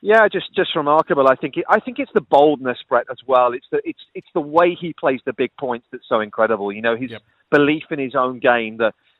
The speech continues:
Speaker 1: the ability to pull off the serve and volley on a big point when you don't think it's coming. You know, you've seen everything else, and then he's down thirty, forty. He comes in, he has such a good understanding of,
Speaker 2: Mm.
Speaker 1: of, of when to play the right play at the right time. And obviously it's the right play at the right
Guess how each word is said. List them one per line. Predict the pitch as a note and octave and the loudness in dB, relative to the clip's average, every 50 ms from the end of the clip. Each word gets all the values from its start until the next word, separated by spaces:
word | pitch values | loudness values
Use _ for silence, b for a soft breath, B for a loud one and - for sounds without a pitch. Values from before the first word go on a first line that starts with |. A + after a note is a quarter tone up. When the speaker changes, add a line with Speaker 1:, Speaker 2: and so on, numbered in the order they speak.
| _ _ _ | _ _ _
Speaker 1:
the | C3+ C3+ | -4 -4
ability | C3+ - E3 D#3+ D#3 D3 - - - - | 0 0 2 2 2 0 0 -8 -14 -14
to | C#3+ | -14
pull | - - E3+ D3+ C#3+ | -6 -4 -2 0 0
off | C3 - _ | -2 -2 _
the | D3 - - | -10 -8 -4
serve | - D#3 E3 E3 D3 | 0 2 2 2 0
and | D3+ C#3 B2+ | -4 -2 0
volley | F3 F3+ F3+ D#3+ A#2 F2 - _ | 2 2 2 2 -2 -4 -8 _
on | D3 D#3 | -4 -4
a | D3+ - | -2 -2
big | F3+ F3 - _ | -2 -4 -4 _
point | - F#3 D#3+ C#3 | 2 2 2 2
when | C3+ D3 | -2 -4
you | D3 D#3 | -4 0
don't | D#3 E3 E3+ D#3 | 0 0 0 0
think | - E3+ D#3 - | -6 -8 -6 -6
it's | F3+ - _ | -10 -10 _
coming. | - F3+ F3 D#3+ B2 - _ | -2 0 0 0 -4 -10 _
You | B2 A#2+ | -12 -12
know, | B2+ B2+ | -12 -12
you've | B2+ - - | -12 -12 -12
seen | D#3 D#3 D#3 | -10 -6 -6
everything | D3+ C#3 C#3 C3+ C3 C3+ | -6 -6 -6 -8 -4 0
else, | C#3 C#3+ D3+ - | 0 0 0 -2
and | - B2+ | -4 _
then | C3+ C3+ | -8 -8
he's | C3 A#2 | -8 -4
down | - C#3+ C#3 C#3 - _ | 0 0 0 0 0 _
thirty, | D3 D3 C#3+ C3+ B2 _ | 0 0 0 -4 -10 _
forty. | - C#3 C#3+ C#3 D3+ D3+ - _ _ _ _ _ _ - | -4 -2 -2 -2 -4 -6 -12 _ _ _ _ _ _ -16
He | B2 | -4
comes | - F3+ D#3+ D3+ C#3+ B2+ | 0 0 0 0 0 -4
in, | D#3 D3+ | -4 -4
he | D#3 | -4
has | D3+ C#3+ - - - - | -6 -8 -10 -16 -20 -16
such | - - - - - | -14 -14 -12 -10 -10
a | C4 | -10
good | - - G#3+ G3 | -6 -4 -2 -2
understanding | F#3+ F#3 F3+ F3 - - F#3 F3 F#3 F#3+ F#3+ E3 C3 A2+ A#2+ | -2 -2 -4 -6 -6 -4 -4 -4 -4 -4 -6 -8 -8 -2 -2
of, | A#2+ A#2 | -2 -2
Speaker 2:
Mm. | A#2 A#2+ A#2 A2+ G#2+ _ _ - | -2 -8 -12 -14 -16 _ _ 0
Speaker 1:
of, | C#3 C3 C3+ C3 - _ _ _ | 2 2 2 2 0 _ _ _
of | D#3 C#3+ B2+ | 0 0 0
when | C#3 C#3 B2+ B2 D3 D3+ D#3+ D#3+ - | -2 -10 -4 -2 -2 -2 -2 -6 -8
to | E3 D3 | -10 -8
play | - - C#3+ C3 B2+ B2 A#2+ | -6 -4 -2 -2 -2 -2 -4
the | A2+ A#2+ | -6 -8
right | A#2 A2+ B2+ D3 G3+ A#3+ - - | -8 -4 -2 -2 -2 -2 -4 -6
play | - C#3 B2 A#2+ A#2+ | -6 -2 -2 -2 -2
at | C3 | -2
the | - B2 A#2+ | -4 -6 -4
right | B2+ C3 C3+ C#3 - _ - | -2 -2 -2 -4 -8 _ -8
time. | E3 F#3 F#3+ B2 G#2+ A2 | -6 -6 -6 -8 -10 -10
And | G#2+ A#2+ | -10 -10
obviously | B2+ - C#3 - - B2+ B2 | -10 -10 -12 -8 -4 -4 -4
it's | C3 - - | -4 -6 -8
the | A2 | -2
right | A2+ B2+ C#3+ - - | 2 2 2 2 2
play | - B2 | 2 2
at | A#2+ - | 2 2
the | G2+ A2+ | 2 2
right | B2 C3 C3+ | 2 2 2